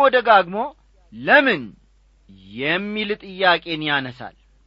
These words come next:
«ለምን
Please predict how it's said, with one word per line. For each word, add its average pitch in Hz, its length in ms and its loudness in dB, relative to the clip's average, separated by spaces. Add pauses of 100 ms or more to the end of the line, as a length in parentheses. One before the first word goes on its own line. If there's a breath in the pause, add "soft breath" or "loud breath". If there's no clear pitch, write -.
(2250)
«ለምን 135 380 -10